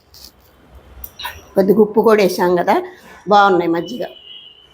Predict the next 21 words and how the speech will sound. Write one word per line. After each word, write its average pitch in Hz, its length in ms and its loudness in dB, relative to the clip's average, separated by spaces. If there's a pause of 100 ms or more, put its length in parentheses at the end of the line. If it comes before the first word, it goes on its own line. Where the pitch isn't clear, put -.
(260)
ఇలా 190 140 6
తాగేయచ్చు. 185 680 -2 (340)
నాలుగు 214 300 4
రోజులకి, 214 220 2
ఐదు 208 200 2
రోజులకి 226 340 2
ఇలా 208 120 2
మజ్జిగ 202 400 -2
వేసుకొని, 220 380 0
ఎన్నపూస 220 400 -2
తీసుకొని 220 480 -2
ఇట్లా 226 160 2 (100)
చేసుకోవచ్చు. 180 640 -2 (580)
చేసుకుంటే 214 420 2
బాగుంటుంది. 180 580 -2 (760)
ఇంకా 247 160 0 (100)
ఎన్నపూస 247 380 0 (140)
నెయ్యి 240 220 4
వస్తుంది 196 420 0
మనకి. 170 300 -6 (1040)
అది. 165 180 0